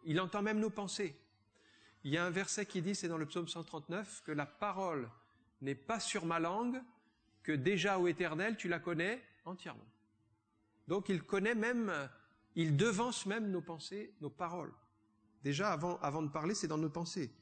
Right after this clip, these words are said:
Et Dieu la connaît déjà. Psaume cent trente-neuf, verset un, « Éternel, tu me sondes et tu me connais. Tu sais quand je m'assieds, quand je me lève. » Donc Dieu sait tout. « Tu pénètres de loin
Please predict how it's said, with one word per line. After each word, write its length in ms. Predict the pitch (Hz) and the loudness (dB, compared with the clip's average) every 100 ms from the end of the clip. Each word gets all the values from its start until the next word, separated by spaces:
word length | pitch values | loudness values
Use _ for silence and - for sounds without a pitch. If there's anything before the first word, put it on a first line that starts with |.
| - - - - _ - | -20 -20 -20 -20 _ -2
Et 120 | 147 | 2
Dieu 180 | 139 165 | 4 4
la 120 | 196 | 4
connaît 280 | - 175 175 | 2 0 2
déjà. 260 | 143 117 113 - _ _ _ _ _ _ _ _ _ _ - - | 0 -2 -8 -16 _ _ _ _ _ _ _ _ _ _ -20 -6
Psaume 220 | - 202 | 0 2
cent 160 | 202 190 | 2 0
trente-neuf, 340 | 185 175 185 | 0 0 0
verset 260 | 175 - 180 | 0 0 0
un, « 100 | 202 - - | -2 -4 2
Éternel, 520 | 190 202 175 190 214 | 4 4 2 4 2
tu 140 | 202 190 | 2 2
me 120 | 185 | 4
sondes 400 | - 208 220 202 - - 160 | 4 2 2 -2 -8 -6 -2
et 80 | |
tu 160 | 165 190 | 0 2
me 100 | 190 | 4
connais. 360 | 202 196 190 143 - - | 4 4 2 0 -10 -8
Tu 140 | - | 0
sais 180 | 165 220 | 2 2
quand 140 | 214 202 | 2 2
je 120 | 202 | 2
m'assieds, 320 | 202 - 226 | 2 2 2
quand 140 | 208 | 2
je 100 | 190 | 2
me 100 | 202 | 4
lève. » 260 | 214 226 127 113 _ _ _ _ _ _ _ - - _ | 2 0 -6 -12 _ _ _ _ _ _ _ -20 -20 _
Donc 200 | 131 117 | -12 -8
Dieu 140 | 117 143 | -6 -6
sait 180 | - 143 | -6 -10
tout. « 160 | 185 - _ _ _ _ _ _ - _ | -14 -16 _ _ _ _ _ _ -20 _
Tu 140 | - 196 | 0 2
pénètres 480 | 214 208 208 196 | 4 4 2 2
de 80 | 180 | 2
loin 340 | 185 175 190 | 4 4 0